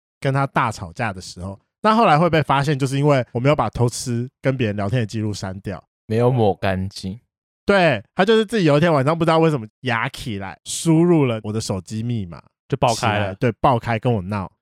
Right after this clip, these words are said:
Speaker 1: 哦，对，那次是真的很明显，我好像在半夜一点的时候，我要说我要去某个人家里面。我记得我那时候用的理由就是因为他分手了。
Speaker 3: 你不是说什么要去做报告还是什么？
Speaker 1: 不是，那是在之后啦。
Speaker 3: 哦。
Speaker 1: <laughs> 我第一次，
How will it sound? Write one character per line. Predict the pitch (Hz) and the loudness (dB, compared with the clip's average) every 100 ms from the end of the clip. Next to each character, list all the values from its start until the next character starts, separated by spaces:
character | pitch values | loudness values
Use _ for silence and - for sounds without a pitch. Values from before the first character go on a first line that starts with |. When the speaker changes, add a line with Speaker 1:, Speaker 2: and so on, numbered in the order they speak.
| _ | _
Speaker 1:
哦， | 131 123 | -4 2
对， | 196 | 2
那 | 175 196 | 2 0
次 | 180 | -2
是 | 160 170 | -6 -2
真 | 165 | 0
的 | 156 | 0
很 | 101 | -2
明 | 92 104 | -6 -6
显， | 107 | -2
我 | 110 | 0
好 | |
像 | 151 | 2
在 | 156 | 0
半 | 151 151 | 0 -2
夜 | 147 143 | -2 -4
一 | 160 | -8
点 | - 95 | -10 -8
的 | 90 | -4
时 | |
候， | 127 | -2
我 | 107 | 0
要 | 107 | -2
说 | - 123 123 | -4 -4 -4
我 | 107 | -6
要 | 95 | -6
去 | - | -6
某 | 113 82 | -8 -8
个 | 76 | -14
人 | 82 87 | -16 -16
家 | 95 90 | -14 -14
里 | 92 80 | -14 -18
面。 | 85 - _ _ _ | -20 -20 _ _ _
我 | - | -6
记 | 113 185 | 0 2
得 | 143 | 2
我 | |
那 | 120 143 | 2 -2
时 | 143 | 0
候 | 139 | 0
用 | 143 127 | 0 -2
的 | 101 | -6
理 | 90 | -12
由 | 87 | -12
就 | 104 | -12
是 | - | -12
因 | 107 | -8
为 | 110 104 90 - | -8 -8 -10 -14
他 | 110 | -12
分 | 107 98 101 | -10 -10 -10
手 | - 76 | -12 -16
了。 | - | -16
Speaker 3:
你 | - | -12
不 | 131 | -4
是 | 170 | -2
说 | |
什 | 208 | -2
么 | 147 | -2
要 | 123 | -4
去 | - - | -6 -2
做 | 165 | -2
报 | 139 135 | 0 -2
告 | - 120 | 0 -2
还 | 107 | -2
是 | |
什 | 107 | -8
么？ | 101 - _ _ _ _ | -14 -20 _ _ _ _
Speaker 1:
不 | 143 | 0
是， | 160 | 2
那 | 165 | 2
是 | 160 151 - - | 2 0 -4 -2
在 | 147 | -2
之 | 131 110 | -2 -2
后 | 120 110 | 0 0
啦。 | 85 76 | -4 -6
Speaker 3:
哦。 | 127 127 135 | -2 0 2
Speaker 1:
<laughs> | 127 131 | 4 4
我 | 147 | 4
第 | - 165 | 4 4
一 | 151 | 2
次， | - - 139 | 0 0 0